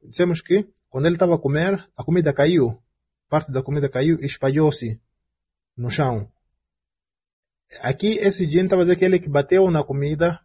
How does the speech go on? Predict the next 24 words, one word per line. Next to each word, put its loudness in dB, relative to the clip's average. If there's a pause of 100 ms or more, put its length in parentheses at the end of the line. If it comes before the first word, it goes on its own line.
para -4
a -4
comida -2
cair, 0 (800)
para 2
ele 2
ter 2
acesso -2
à -2
comida. -4 (760)
Se, -6
quer -6
dizer 0
que -6
se -4
ele 2
não -4 (580)
levasse -4
a -10
comida -2
e -2
deitasse, -2
o -6
djinn -6